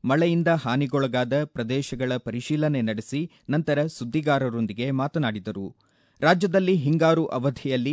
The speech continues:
ಐವತ್ತಾರು ಸಾವಿರದ ಒಂಬೈನೂರ ತೊಂಬತ್ಮೂರು ಹೆಕ್ಟೇರ್ ಪ್ರದೇಶದಲ್ಲಿ ಬೆಳೆ ಹಾನಿ ಸಂಭವಿಸಿದ್ದು, ಇಪ್ಪತ್ತೊಂದು ಜನ ಪ್ರಾಣ ಕಳೆದುಕೊಂಡಿದ್ದಾರೆ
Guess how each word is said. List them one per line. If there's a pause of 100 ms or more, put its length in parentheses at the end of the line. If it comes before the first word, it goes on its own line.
(160)
ಐವತ್ತಾರು
ಸಾವಿರದ (320)
ಒಂಬೈನೂರ
ತೊಂಬತ್ಮೂರು
ಹೆಕ್ಟೇರ್
ಪ್ರದೇಶದಲ್ಲಿ
ಬೆಳೆ
ಹಾನಿ
ಸಂಭವಿಸಿದ್ದು, (440)
ಇಪ್ಪತ್ತೊಂದು
ಜನ (100)
ಪ್ರಾಣ (160)
ಕಳೆದುಕೊಂಡಿದ್ದಾರೆ